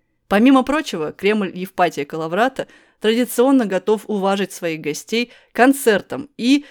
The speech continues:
грандиозным пиром, который не оставляет равнодушным никого, кто однажды вкусил на нем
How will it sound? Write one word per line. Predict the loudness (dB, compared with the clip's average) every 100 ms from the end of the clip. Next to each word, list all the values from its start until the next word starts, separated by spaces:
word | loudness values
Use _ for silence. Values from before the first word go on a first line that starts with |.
| _ -10
грандиозным | 2 4 4 2 0 0 0 -2 -6 -10 _
пиром, | -4 0 0 -2 -8 -2
который | 0 2 6 6 6 0
не | -2 0 0
оставляет | -2 -4 0 2 0
равнодушным | -2 -2 0 -2 -6 -8 -8
никого, | 2 0 2 -2 -2 0 -2 -2 -10
кто | -4 -2
однажды | -2 -2 -4 -2 -4
вкусил | -8 -10 -12 -4 -2
на | -2 -2
нем | -4